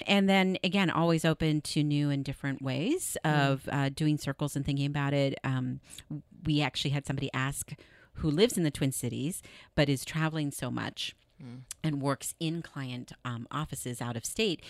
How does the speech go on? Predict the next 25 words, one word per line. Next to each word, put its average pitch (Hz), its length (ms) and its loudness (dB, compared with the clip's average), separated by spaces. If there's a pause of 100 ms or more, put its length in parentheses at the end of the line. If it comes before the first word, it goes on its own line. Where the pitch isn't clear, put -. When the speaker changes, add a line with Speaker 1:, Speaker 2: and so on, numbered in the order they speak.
(320)
Speaker 1:
that 139 420 2 (320)
being 160 220 4
in 139 80 0
a 135 80 -2
circle 131 320 -4
would 127 100 -4
be 123 140 -6
really 120 200 -4
difficult. - 440 -6
She's - 180 -6
like, 127 160 -4
"But 135 120 -2
if - 120 -6
you 185 100 -2
could - 200 -2
do 151 320 -4
a 135 80 -4
virtual - 340 -4
circle 143 380 -4
that - 180 -6
meets 160 220 -2
from 127 100 -6
five 247 280 0
to 220 100 -6
seven, 147 500 2